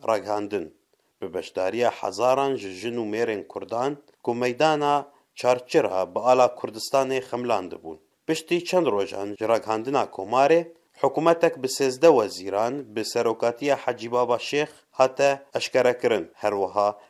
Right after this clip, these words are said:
çend kovar û rojname bi zimanên Kurdî dest boşana xwe kirin û bi vî zimanî pirtûk hatin çapkirin û bû zimanê îdarî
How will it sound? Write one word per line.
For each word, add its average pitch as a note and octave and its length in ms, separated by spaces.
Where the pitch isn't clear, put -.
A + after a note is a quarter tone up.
çend D3+ 340
kovar C3 520
û A2+ 140
rojname A#2 720
bi F#2 60
zimanên G#2 540
Kurdî G#2+ 580
dest B2 220
boşana A#2 420
xwe B2 240
kirin F2+ 260
û - 60
bi G2 60
vî B2+ 120
zimanî A2+ 760
pirtûk D3+ 360
hatin C#3+ 300
çapkirin A2+ 560
û G2+ 60
bû C3 100
zimanê A#2 380
îdarî G2+ 440